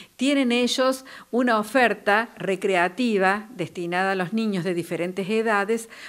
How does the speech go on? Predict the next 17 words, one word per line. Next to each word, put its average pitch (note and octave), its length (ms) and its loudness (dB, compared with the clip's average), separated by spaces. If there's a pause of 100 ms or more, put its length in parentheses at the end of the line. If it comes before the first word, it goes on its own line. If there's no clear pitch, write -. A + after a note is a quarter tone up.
muy C4+ 240 4
interesante. E3+ 840 0
Entonces, B3 640 -2 (420)
dado C4 400 4
que B3 80 -4
pudimos A3+ 400 0
trabajar E3 640 0
en F3+ 180 -6
equipos E3 500 -6
el D#3 120 -6
año F3 180 -4
pasado D#3+ 340 -2
con F3 160 -2
ellos, A3 480 -2 (360)
también G#3+ 880 0
con, F#3 360 -2
eh, D#3 800 -6